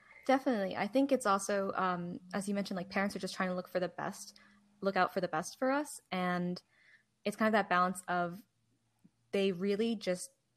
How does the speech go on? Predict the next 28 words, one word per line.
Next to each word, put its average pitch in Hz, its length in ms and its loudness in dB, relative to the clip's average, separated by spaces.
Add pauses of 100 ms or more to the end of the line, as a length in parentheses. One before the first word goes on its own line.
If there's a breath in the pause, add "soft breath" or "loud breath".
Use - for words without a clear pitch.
(200)
wanna 196 240 4
make 175 240 2
us 180 140 -2
into 175 260 -2
a 165 60 -2
good 170 260 -2
person. 170 420 0
So 175 140 0
they're 175 120 2
trying 185 320 0
to - 140 -6 (140)
guide 170 260 -2
us, 240 300 2 (760 loud breath)
but 170 320 4 (540)
sometimes 202 340 4
by 175 120 4
guiding 180 360 4
us, 170 220 -4
they're, 170 480 0
they 190 80 2
take 196 220 -2
away 180 220 4
your 170 460 -4
own 175 220 0
choice 175 420 0
and 160 80 -6
decision. 185 560 -2 (480 soft breath)
And 165 320 -2